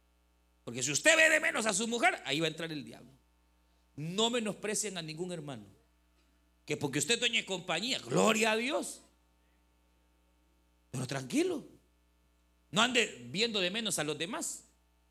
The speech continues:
Que porque usted dice que tiene, eh, eh, eh, tiene billete, no ande menospreciando a los que no tienen. Porque al fin y al cabo, todos venimos del mismo origen.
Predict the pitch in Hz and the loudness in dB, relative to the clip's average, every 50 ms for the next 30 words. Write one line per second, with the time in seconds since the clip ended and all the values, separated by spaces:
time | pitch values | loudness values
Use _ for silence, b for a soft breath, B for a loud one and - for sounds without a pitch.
0 | _ _ _ _ _ _ _ _ _ _ _ _ - 170 156 151 151 139 151 139 | _ _ _ _ _ _ _ _ _ _ _ _ -4 -4 -2 -2 -2 -2 -2 -2
1 | - 240 247 254 220 - 220 - 196 175 165 - 208 226 254 262 262 254 233 190 | 0 2 2 2 2 2 0 0 0 -2 -2 -2 0 2 2 2 4 2 2 0
2 | B B B B B - 160 165 170 160 151 156 165 160 151 156 156 151 156 151 | B B B B B 2 4 6 6 6 6 6 6 6 4 4 4 4 4 4
3 | 147 143 135 - 202 240 240 226 185 190 196 214 254 294 311 302 294 180 135 - | 4 2 0 0 0 2 2 2 2 2 2 4 6 6 6 6 4 0 0 0
4 | 139 151 196 220 202 190 160 120 - - 135 151 160 165 165 156 - 170 151 147 | 0 -2 -2 0 0 0 -2 -2 -6 -10 -6 -4 -2 -2 -2 -2 -2 0 0 0
5 | 143 180 208 208 185 165 143 123 - - 127 131 151 170 170 170 - - _ - | 2 2 0 0 0 -2 -4 -4 -4 -4 -4 -4 -4 -6 -8 -8 -16 -20 _ -12
6 | 285 - 294 247 208 180 - - - _ _ _ _ _ _ _ _ _ _ _ | -10 -8 -8 -8 -8 -10 -12 -18 -20 _ _ _ _ _ _ _ _ _ _ _
7 | _ _ _ _ _ _ _ _ _ _ _ _ _ _ _ _ _ _ _ _ | _ _ _ _ _ _ _ _ _ _ _ _ _ _ _ _ _ _ _ _
8 | _ _ _ _ _ _ _ _ _ _ _ _ _ _ _ _ _ _ _ _ | _ _ _ _ _ _ _ _ _ _ _ _ _ _ _ _ _ _ _ _
9 | _ _ _ _ - 175 165 170 165 151 147 196 254 247 262 247 233 - 320 349 | _ _ _ _ 0 0 2 2 0 0 2 2 2 2 2 0 0 0 2 4
10 | 370 302 226 - - - - - - _ _ _ _ _ _ _ _ _ _ _ | 6 6 6 4 0 -8 -16 -20 -20 _ _ _ _ _ _ _ _ _ _ _
11 | _ _ _ _ _ _ _ _ _ _ _ _ _ _ _ _ _ _ _ _ | _ _ _ _ _ _ _ _ _ _ _ _ _ _ _ _ _ _ _ _
12 | - 277 294 277 254 160 175 180 202 240 240 226 208 151 175 170 175 202 185 185 | 4 4 6 4 4 0 -2 -2 -2 -2 -2 -2 -4 -4 -4 -6 -6 -6 -8 -6
13 | 185 160 127 101 104 95 98 - | -6 -8 -8 -10 -12 -14 -16 -18